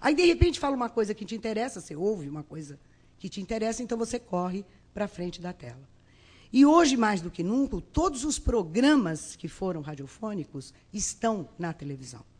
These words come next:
A televisão é um rádio com imagem visual em movimento, né? Programa de auditório, talk show, o jornalismo, os programas musicais, tudo isso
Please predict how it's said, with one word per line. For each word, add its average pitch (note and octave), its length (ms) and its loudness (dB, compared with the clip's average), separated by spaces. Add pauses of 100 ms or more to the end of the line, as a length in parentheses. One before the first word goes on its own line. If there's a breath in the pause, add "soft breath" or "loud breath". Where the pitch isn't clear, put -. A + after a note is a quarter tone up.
(460 soft breath)
A C3+ 60 -16
televisão F3 680 -2
é A3+ 60 -2
um C4 80 -4
rádio D#3+ 580 -8
com D#3+ 380 -4
imagem D3+ 500 -8
visual D3+ 420 -8
em D#3 60 -4
movimento, E3 580 -10 (480)
né? G#3+ 180 -10 (460 soft breath)
Programa D3 340 -2
de D3+ 60 -2
auditório, G3+ 640 -2
talk C3+ 280 -6
show, G3+ 460 -4 (320 loud breath)
o D3+ 80 -6
jornalismo, F#3+ 1000 -2 (200 loud breath)
os D#3+ 120 -8
programas D3 440 -2
musicais, F3 680 -6
tudo E4+ 300 -4
isso G3+ 440 -4